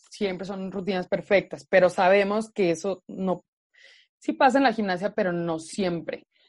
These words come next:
Obviamente, también nos enfrentamos a caídas. Y desde el punto de vista tuyo como entrenador, te acercas a ella,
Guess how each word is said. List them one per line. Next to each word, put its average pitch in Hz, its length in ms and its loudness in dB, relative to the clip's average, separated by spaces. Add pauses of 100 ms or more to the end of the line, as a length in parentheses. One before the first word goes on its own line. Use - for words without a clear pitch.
(120)
Obviamente, 190 460 0
también 180 380 0
nos 170 180 -6
enfrentamos 170 760 -4
a 147 160 -4
caídas. 180 760 2 (640)
Y 220 120 0
desde 214 220 6
el 220 120 2
punto 285 280 2
de 330 120 6
vista 262 580 4 (100)
tuyo 247 300 2
como 262 200 0
entrenador, 196 760 0 (580)
te 202 80 0
acercas 208 540 0
a 202 100 4
ella, 196 500 2